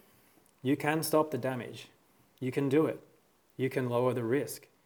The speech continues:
You don't have to get there immediately, and it is tough. But you have to keep trying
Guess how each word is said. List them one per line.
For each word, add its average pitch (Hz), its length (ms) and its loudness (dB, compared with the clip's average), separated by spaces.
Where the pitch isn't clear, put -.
You 135 140 -2
don't 127 300 0
have 143 200 -2
to 160 80 0
get 147 200 4
there 143 260 2
immediately, 123 760 -2
and 127 200 -2
it 127 280 0
is 127 320 2
tough. 110 420 -2
But 131 160 0
you 127 100 4
have 135 340 0
to 135 80 -6
keep 135 260 2
trying 117 380 -2